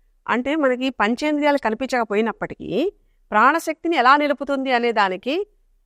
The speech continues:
చాలా రకాల structures of examples are there. So ఎప్పుడైతే మనము ఈ నాడీ మండలాన్ని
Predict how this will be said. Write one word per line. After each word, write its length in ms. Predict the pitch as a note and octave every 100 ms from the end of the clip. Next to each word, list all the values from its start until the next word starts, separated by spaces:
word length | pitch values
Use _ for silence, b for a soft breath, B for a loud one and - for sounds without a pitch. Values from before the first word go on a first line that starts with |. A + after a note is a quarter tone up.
| - A3
చాలా 320 | G#3+ C#4 E4
రకాల 520 | D4+ C4+ C4+ C4+ C#4
structures 720 | C#4+ C#4 - A#3+ - C#4+ C4
of 100 | G#3
examples 400 | F#3 A#3 A#3 B3
are 160 | D#3+ -
there. 140 | C#3 - _ _ _ _ _ _
So 60 | D4+
ఎప్పుడైతే 420 | C#4 A3+ D4 D#4
మనము 400 | D#4+ D4+ D4+ D#4 -
ఈ 360 | B3 C4 C4+ - _ _ _ _ -
నాడీ 480 | G3+ G#3 B3 D4+ D#4
మండలాన్ని 800 | C4+ B3+ C4+ C#4 C#4 C#4+ C#4